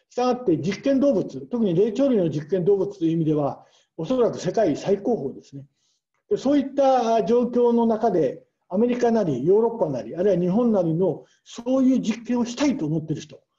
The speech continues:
で、これはですね、やっぱりそういうものを実際に持って、あるいは使ってなんぼの世界ですから、やっぱり中国に行くんですね。で、そうすると、まあ、そういった、あ、実験で、これはアメリカとかヨーロッパとか、あるいは日本で、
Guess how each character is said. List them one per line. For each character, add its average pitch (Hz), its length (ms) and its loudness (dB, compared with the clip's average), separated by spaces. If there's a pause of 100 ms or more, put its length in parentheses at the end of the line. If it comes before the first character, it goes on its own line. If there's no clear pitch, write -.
(140)
で、 220 60 -8
こ 247 240 -4
れ 277 80 4
は 277 140 4
で 170 80 -2
す - 120 -10
ね、 - 200 -10 (260)
や 208 80 -4
っ - 20 -16
ぱ 247 100 0
り 190 100 2
そ 190 240 -2
う 285 40 4
い - 20 4
う 277 40 4
も 285 100 2
の 202 200 2
を 156 100 0
実 208 280 -2
際 240 80 2
に 220 60 2
持 208 420 0
っ - 80 -12
て、 180 340 -4
あ 185 60 0
る 208 60 2
い - 20 4
は 202 60 2
使 - 180 -8
っ 269 80 -6
て 202 80 -4
な 151 120 -2
ん 151 80 0
ぼ 170 80 0
の 170 100 0
世 175 120 -10
界 147 180 -4
で 110 80 -16
す - 100 -20
か 120 80 -18
ら、 110 60 -14
や - 40 -18
っ - 40 -20 (300)
ぱ 220 60 0
り - 20 -12
中 277 180 0
国 170 120 0
に 180 100 -2
行 - 60 -8
く 247 60 -2
ん - 120 -8
で - 60 -20
す - 120 -20
ね。 190 120 -18 (500)
で、 202 80 -6
そ 294 180 0
う - 20 0
す 269 100 -6
る 269 180 0
と、 202 340 2
ま 165 80 -2
あ、 - 20 -6
そ 185 140 2
う 180 60 4
い - 160 -8
っ - 40 -20
た、 160 420 -4
あ、 160 60 -2
実 151 200 -6 (100)
験 170 180 -2 (380)
で、 165 340 -2 (360)
こ 185 80 -4
れ 185 60 4
は 180 120 4
ア 180 40 2
メ 214 100 2
リ 226 120 -2
カ 214 140 0
と 214 120 -2
か 190 140 0
ヨ 170 200 4
ー - 20 4
ロ 208 100 4
ッ - 100 -6
パ 165 100 -2
と 139 120 -6
か、 123 300 -10
あ 156 80 -10
る 208 80 -2
い - 20 -2
は 190 200 0
日 156 160 2
本 175 280 0
で、 147 360 0